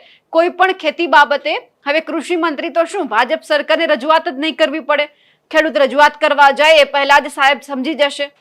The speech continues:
કારણ કે પોતે એક ખેડૂત પુત્ર છે, એમણે ખેતરમાં પણ કામ કરેલું હશે, એટલે એમને ખબર પણ હશે કે કેટલી વિશે સો થાય છે. એટલે હવે એમને કોઈ પણ જાહેરાત નહીં કરવી પડે,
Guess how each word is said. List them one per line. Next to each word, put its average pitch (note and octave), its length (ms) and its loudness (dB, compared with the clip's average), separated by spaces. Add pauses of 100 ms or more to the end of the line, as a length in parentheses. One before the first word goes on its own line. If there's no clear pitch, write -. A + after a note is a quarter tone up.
કારણ A#3+ 180 0
કે B3+ 100 -8
પોતે B3 300 -2
એક A#3 160 -6
ખેડૂત D4 300 -6
પુત્ર D#4 300 -4
છે, D4+ 220 -14 (540)
એમણે D4 340 0
ખેતરમાં C#4 440 -2
પણ F4 200 -2
કામ F4 260 2
કરેલું D#4+ 400 2
હશે, D#4 220 -6 (720)
એટલે B3+ 200 0
એમને C#4+ 160 0
ખબર E4 300 0
પણ F4 260 2
હશે D#4+ 220 -4
કે D#4+ 200 -8
કેટલી C#4+ 360 -2
વિશે D4 260 -4
સો D4+ 220 -2
થાય D4 240 0
છે. C#4 160 -10 (180)
એટલે B3 220 0
હવે C#4 220 6
એમને C#4 220 0
કોઈ C#4+ 160 0
પણ C#4+ 180 -4
જાહેરાત C#4 420 0
નહીં F4+ 140 -2
કરવી C4+ 280 -2
પડે, C4 240 -4